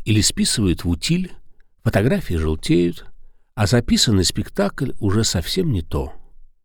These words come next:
Это Ильич в мавзолее, если хотите. Спектакль каждый раз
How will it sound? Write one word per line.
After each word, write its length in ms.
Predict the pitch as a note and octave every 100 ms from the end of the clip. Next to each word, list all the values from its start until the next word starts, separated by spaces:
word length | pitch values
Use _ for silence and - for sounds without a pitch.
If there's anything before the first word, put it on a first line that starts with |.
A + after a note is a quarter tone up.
| _ _ _ _
Это 260 | A#2+ - A#2+
Ильич 600 | A2+ A#2+ A#2+ A#2+ A2+ -
в 40 |
мавзолее, 680 | A2 A2 G2 A2+ E2 B1+ - - - - - _ _ _
если 200 | - -
хотите. 480 | - D2 - - - - - _ _ _ _ _ _ _ - -
Спектакль 520 | - C3+ - G3+ -
каждый 400 | A2+ D3 A#2 C3+
раз 380 | D3 D3+ - -